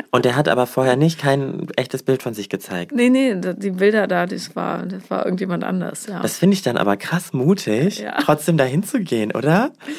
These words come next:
Speaker 1: Also was erwartet die Person denn?
Speaker 2: Ja, keine Ahnung. Also, dass der
Speaker 1: Ist doch klar, dass
Speaker 2: andere
Speaker 1: man geschockt ist,
Speaker 2: Ja.
Speaker 1: dass das ein anderer Mensch auf einmal vor deiner Haustür steht.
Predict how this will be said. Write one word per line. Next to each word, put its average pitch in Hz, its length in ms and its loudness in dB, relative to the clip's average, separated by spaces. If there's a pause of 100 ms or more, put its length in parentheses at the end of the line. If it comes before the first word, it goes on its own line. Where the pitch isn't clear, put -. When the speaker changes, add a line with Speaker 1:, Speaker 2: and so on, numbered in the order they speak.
(120)
Speaker 1:
Also 151 140 2
was 156 140 4
erwartet 151 420 2
die 170 60 0
Person 120 420 0
denn? 113 460 0
Speaker 2:
Ja, 233 200 2
keine 220 280 0
Ahnung. 214 540 -4 (100)
Also, 202 260 -2
dass 190 380 -4
der - 160 2
Speaker 1:
Ist 160 80 4
doch 202 40 0
klar, 165 140 4
dass 202 100 4
Speaker 2:
andere 190 180 4
Speaker 1:
man - 40 -8
geschockt - 600 -4
ist, 104 480 0 (100)
Speaker 2:
Ja. 202 320 -2 (120)
Speaker 1:
dass - 140 0
das 120 180 0
ein 127 60 0
anderer 110 340 0
Mensch 107 320 0
auf 107 120 2
einmal 104 220 0
vor 107 160 0
deiner 104 220 -2
Haustür 101 280 -4
steht. 98 380 -2